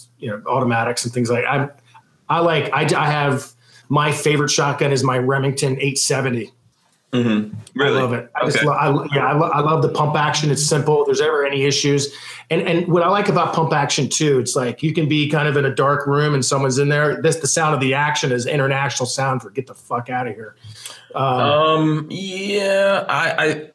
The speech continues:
Speaker 2: listen, I know a gu-, a lot of guys say that, and, uh, you know, I think to some extent, yes. Uh, I don't know if a crackhead's gonna listen to that sound. <laughs> You know, I know if, I think if someone's overly, uh, hyped up to come after you, it may not stop them.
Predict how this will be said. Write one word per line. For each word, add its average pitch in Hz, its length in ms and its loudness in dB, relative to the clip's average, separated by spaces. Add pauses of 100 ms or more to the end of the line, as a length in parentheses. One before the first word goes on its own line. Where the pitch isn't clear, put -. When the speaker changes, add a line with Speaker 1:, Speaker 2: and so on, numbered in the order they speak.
(140)
Speaker 2:
listen, 135 460 2
I 123 80 2
know 170 160 2
a 151 60 2
gu-, 147 100 2
a - 160 2
lot 127 200 2
of 131 60 0
guys 117 320 2
say 117 220 2
that, 123 380 0
and, 104 840 0 (120)
uh, 60 240 -2 (100)
you 117 100 -2
know, 107 120 2
I 98 80 2
think 127 240 -2
to 107 80 -6
some 123 240 0
extent, 110 480 -2
yes. 104 600 0 (760)
Uh, 98 280 0
I - 120 0
don't 156 200 2
know 151 200 2
if 139 100 2
a 123 60 -2
crackhead's 135 560 -2
gonna 127 180 0
listen 135 320 -2
to 139 120 -4
that 131 260 -2
sound. 139 1200 -2
<laughs> - 40 -20 (580)
You 117 200 2
know, 104 80 2
I 117 140 0
know 151 180 4
if, 143 240 0
I 120 100 4
think 143 220 -2
if 135 100 -2
someone's 131 480 0
overly, 123 760 2
uh, 104 220 2
hyped 113 340 -2
up 120 140 0
to - 60 -14
come 110 200 -2
after 113 320 -2
you, 131 200 2
it - 60 0
may 120 120 0
not 117 200 0
stop 139 340 0
them. 95 240 0